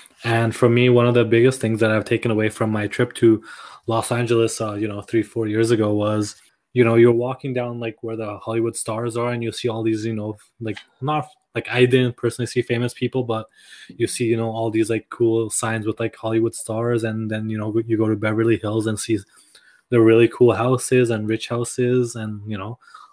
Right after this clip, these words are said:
all that stuff. And then you walk down a couple of streets and you see people living in tents, right? The dichotomy of that rich versus poor was so prevalent in L A, like, it blew me away. I've never seen it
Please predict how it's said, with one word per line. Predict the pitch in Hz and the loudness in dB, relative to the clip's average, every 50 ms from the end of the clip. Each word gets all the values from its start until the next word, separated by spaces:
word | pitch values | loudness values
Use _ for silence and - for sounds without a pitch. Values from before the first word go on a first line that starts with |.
| _ _ - | _ _ -8
all | 135 127 120 | -4 -4 -2
that | 117 123 127 127 | 0 -2 -2 -2
stuff. | - - 156 165 165 - | -2 0 -2 -2 -2 -2
And | 131 120 | -2 0
then | 123 131 131 | 0 2 4
you | 127 123 | 4 4
walk | 123 123 123 120 | 4 2 0 -2
down | - 131 127 123 | -2 -2 0 0
a | 120 | -2
couple | - - 127 - 135 | -2 -2 -2 -2 -2
of | 123 | -2
streets | - - - - 151 147 147 | -2 0 0 0 0 2 0
and | 120 | 0
you | 120 113 | 0 -2
see | - - 127 | -2 -2 -6
people | 120 - - 123 - - 123 113 | -6 -4 -4 -6 -2 0 0 2
living | 117 117 113 127 117 | 2 2 2 2 0
in | 117 113 107 - | 0 -2 -4 -8
tents, | - - 117 113 104 104 104 - - - - _ _ _ _ _ _ - | -6 -6 -4 -4 -4 -4 -6 -8 -8 -8 -10 _ _ _ _ _ _ -6
right? | 113 107 117 117 | -2 0 0 2
The | - 113 | 2 0
dichotomy | 104 113 110 107 - - - 110 113 120 117 117 117 113 | 0 2 -2 -2 -2 -4 -2 0 2 2 2 2 2 0
of | 113 107 107 | 0 0 -2
that | 107 107 104 | -2 -2 -2
rich | 107 107 110 104 - - | -2 -2 -2 -4 -4 -6
versus | - 117 113 110 - - 120 104 | -4 -4 -4 -2 0 0 -2 -2
poor | - _ - - 107 113 113 120 127 123 - _ - - - - - - - _ _ - | -2 _ -8 -6 -4 -2 0 0 0 0 -2 _ -20 -20 -20 -20 -20 -20 -20 _ _ -8
was | 117 113 113 110 107 - | -4 -2 -2 -2 -2 -4
so | - - - - - 139 139 135 | -6 -10 -6 0 0 2 2 0
prevalent | 139 - - 113 110 110 120 120 123 123 120 - | -2 -4 -6 -4 -2 2 2 2 2 2 0 -2
in | 120 113 113 117 | -4 -4 -4 -6
L | 110 110 113 110 107 | -4 -2 -2 0 0
A, | 101 107 120 123 | 0 2 2 2
like, | 117 113 104 104 - | 2 0 -2 -2 -4
it | 110 107 104 | -4 0 4
blew | 113 120 117 117 | 6 6 6 6
me | 117 113 | 4 0
away. | 107 101 101 101 98 | -2 -2 -4 -6 -8
I've | 95 | -10
never | 101 107 110 113 113 | -10 -10 -6 -6 -6
seen | - - 120 110 107 | -6 -6 -8 -8 -8
it | 110 110 - | -8 -10 -12